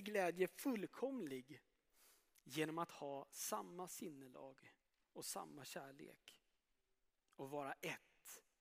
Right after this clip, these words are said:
i själ och sinne. Sök inte konflikt eller egennytta eller tom ära. Var istället ödmjuka och sätt andra högre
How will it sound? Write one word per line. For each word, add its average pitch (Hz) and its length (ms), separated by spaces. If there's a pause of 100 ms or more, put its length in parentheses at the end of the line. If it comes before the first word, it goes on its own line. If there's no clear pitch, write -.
(340)
i 143 100
själ 131 420 (160)
och 156 120
sinne. 131 380 (1600)
Sök 247 400
inte 220 220
konflikt - 880
eller 139 300
egennytta 175 1120
eller 165 160
tom 220 540
ära. 180 540 (1000)
Var 190 520
istället 165 540
ödmjuka 165 760 (580)
och 208 120
sätt - 320
andra 185 680
högre 185 680